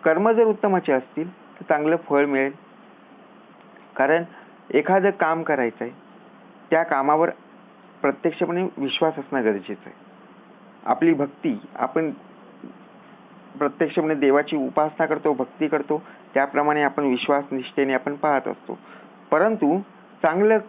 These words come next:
कर्म केले, चांगले फळ मिळेल. परंतु केवळ बाह्य कर्मकांडावर लक्ष केंद्रित कोण करतं, तर कर्मठ मनुष्य. आपण एखाद्याच्या सुखदुःखामध्ये आपण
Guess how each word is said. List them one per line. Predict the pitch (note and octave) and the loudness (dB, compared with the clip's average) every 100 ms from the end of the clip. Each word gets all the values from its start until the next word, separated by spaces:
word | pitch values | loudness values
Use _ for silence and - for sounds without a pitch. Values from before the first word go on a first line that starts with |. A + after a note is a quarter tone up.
| - | -2
कर्म | F#3+ F#3 F3+ | 0 2 0
केले, | F3+ F3 D#3 E3 E3+ - - - | 0 0 0 -4 -8 -20 -20 -4
चांगले | - A2 C3 | -2 2 2
फळ | C#3+ D#3 D3 | 2 0 0
मिळेल. | C#3+ C#3+ C#3+ - - - - - - - - - - - - - - - | 0 -2 -4 -20 -20 -20 -20 -20 -20 -20 -20 -20 -20 -20 -20 -20 -20 -2
परंतु | C#3 D#3+ E3+ | 0 2 -2
केवळ | F3 E3 E3 F3 | 0 2 4 2
बाह्य | C3+ D3 F#3 | 0 2 2
कर्मकांडावर | G3+ F#3 F#3 F#3 F3+ F3+ F3+ | 2 0 0 0 0 2 2
लक्ष | E3+ E3 - | 0 -2 -4
केंद्रित | E3 E3 E3 E3 | -2 -2 -4 -4
कोण | E3 D#3 | -6 -2
करतं, | D#3+ C3+ D#3 D#3+ - - - | -4 -2 -2 -2 -4 -20 -6
तर | C3+ | -4
कर्मठ | C3 A#2 A#2+ A2+ G#2 | 0 0 0 -2 -4
मनुष्य. | G2 - - - - - - - - - - - - - - - - - - - - | -8 -10 -12 -14 -18 -20 -20 -20 -20 -20 -20 -20 -20 -20 -20 -20 -20 -20 -20 -20 -10
आपण | - B2+ D3+ - - - - - - | -6 0 0 -2 -12 -20 -20 -20 -2
एखाद्याच्या | B2+ B2 D3 D3 D3 D3+ | 0 2 2 2 2 0
सुखदुःखामध्ये | D3 C#3+ D3+ C#3+ C#3+ D3+ D3+ D3+ | 0 0 0 0 -2 -2 0 2
आपण | C#3+ D3+ | 0 -2